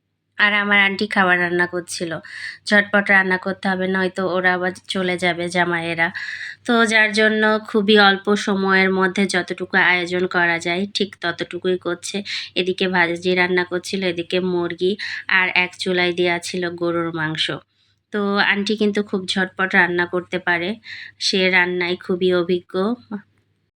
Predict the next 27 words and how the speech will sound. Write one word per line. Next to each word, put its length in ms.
যেহেতু 420
খাবার 400
দাবারের 500
তেমন 360
কোনো 300
কথা 280
ছিল 260
না, 220
যার 240
কারণে 420
আইটেম 400
খুবই 280
কম। 300
গরুর 280
মাংস, 320
মুরগির 460
মাংস, 360
ভাজি, 720
আহ, 60
ইলিশ 580
মাছ, 500
চিংড়ি 380
মাছ, 320
বিভিন্ন 420
রকম 260
ভর্তা 400
আছে, 320